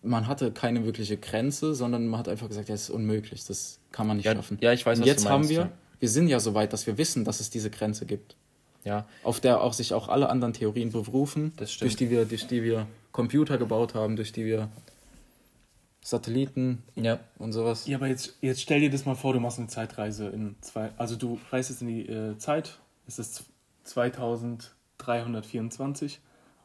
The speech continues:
Speaker 3: und da gibt's dann irgendwas, wie man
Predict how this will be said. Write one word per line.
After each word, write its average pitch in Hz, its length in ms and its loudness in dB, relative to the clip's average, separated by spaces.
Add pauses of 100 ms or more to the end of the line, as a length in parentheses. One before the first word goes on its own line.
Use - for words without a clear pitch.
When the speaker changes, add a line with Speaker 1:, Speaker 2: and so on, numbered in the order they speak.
Speaker 3:
und 123 380 -2 (100)
da 110 120 -6
gibt's 135 260 -2
dann 127 260 0
irgendwas, 143 600 -2
wie 123 60 0
man 117 280 -4